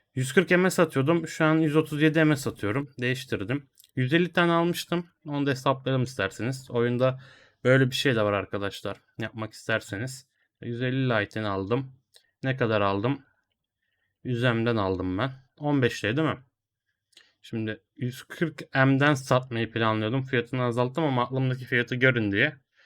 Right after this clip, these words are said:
Bakın yirmi bir T. Buna bir de şeyini alırsak on yedi. Yani yaklaşık üç T kar ettim. Altı ay oynamayarak. Ee,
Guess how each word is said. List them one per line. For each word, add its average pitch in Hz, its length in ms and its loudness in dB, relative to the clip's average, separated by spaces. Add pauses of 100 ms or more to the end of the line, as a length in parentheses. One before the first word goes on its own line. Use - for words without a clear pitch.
(280)
Bakın 135 220 0
yirmi 131 400 4
bir 131 180 2
T. 95 220 0 (200)
Buna 139 320 -4
bir 131 80 -4
de 135 100 0
şeyini 139 280 -2
alırsak 143 540 -2 (560)
on 143 160 2
yedi. 101 260 -2 (280)
Yani 127 140 2
yaklaşık 170 520 4
üç - 240 -4
T 156 200 2
kar 156 240 6
ettim. 101 340 -4 (240)
Altı 117 380 0
ay 104 100 2
oynamayarak. 101 720 -2 (720)
Ee, 101 480 -2